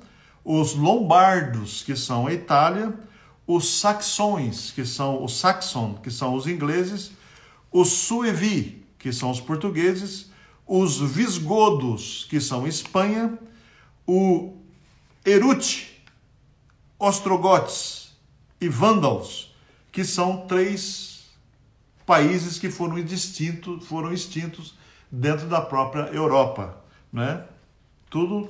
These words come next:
tudo profetizado certinho, né? Então, Alemanha, Suíça, França, os italianos, os ingleses, os portugueses, os espanhóis, e esses Eruti, que eles não deram gruda, não, não deu, e, e, e, e ele foi dividido, então.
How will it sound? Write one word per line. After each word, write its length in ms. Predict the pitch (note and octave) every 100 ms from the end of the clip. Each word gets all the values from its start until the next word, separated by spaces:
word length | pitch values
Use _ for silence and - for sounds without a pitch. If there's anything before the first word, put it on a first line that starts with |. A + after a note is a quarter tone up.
| -
tudo 240 | - E3+ G3
profetizado 720 | F3+ F3+ G3 G3 D#3 D#3+ D#3+
certinho, 680 | - G#3 G#3 F#3+ E3+ G#2+ - - - -
né? 100 | C#3
Então, 160 | C#3 D3+
Alemanha, 460 | F3 E3 D#3+ F3+
Suíça, 420 | - C#3 D#3 D#3
França, 640 | C#3+ C#3+ D#3 F3 G3+ G3+ - - -
os 140 | C#3 C#3
italianos, 540 | D3 C#3+ C3+ C3+ C#3
os 40 |
ingleses, 360 | F#3 E3 D#3+ F3
os 80 | B2+
portugueses, 480 | C3+ B2+ C3+ B2 B2+
os 60 |
espanhóis, 680 | D3 - F3+ C#3+ D#3 E3+ - - - -
e 220 | E3 D3 C#3
esses 800 | D#3 - F#3+ F3 - - - _ _ _ -
Eruti, 840 | C3+ B2 D#3 A3+ - - - - _ _ _ _ _ _ _
que 180 | - E3
eles 320 | D3+ E3+ D#3
não 280 | D3+ D#3+ E3+ E3
deram 300 | D3+ D3+ D#3+
gruda, 340 | D3 D3 D3+ D#3
não, 540 | C#3+ D3 C#3 C#3 A#2+
não 320 | C#3+ C3+ D3
deu, 440 | C#3 C3+ C#3+ D#3 D3+
e, 80 | C#3
e, 20 |
e, 800 | C3+ - B2+ C3 - B2+ C3 B2+
e 100 | B2+
ele 160 | C3
foi 160 | C#3 C#3+
dividido, 540 | D3 D3+ E3+ D3+ D3
então. 340 | E3 C3+ G#2